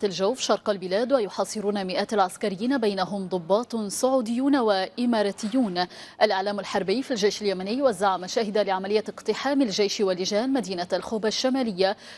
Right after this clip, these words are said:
ومجمع الدفاع السعودي العسكري في جيزان منذ بضعة أيام، كما تمكن الجيش ولجان من تفكيك عشرات الألغام التي زرعها الجيش السعودي على مقربة من مواقع المهدف في منطقة جيزان.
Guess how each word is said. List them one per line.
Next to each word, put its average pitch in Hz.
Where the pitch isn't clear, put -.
ومجمع 214
الدفاع 214
السعودي 202
العسكري 240
في 254
جيزان 214
منذ 208
بضعة 208
أيام، 196
كما 214
تمكن 208
الجيش 208
ولجان 202
من 196
تفكيك 220
عشرات 208
الألغام 254
التي 202
زرعها 240
الجيش 202
السعودي 202
على 226
مقربة 294
من 202
مواقع 190
المهدف 208
في 196
منطقة 175
جيزان. 240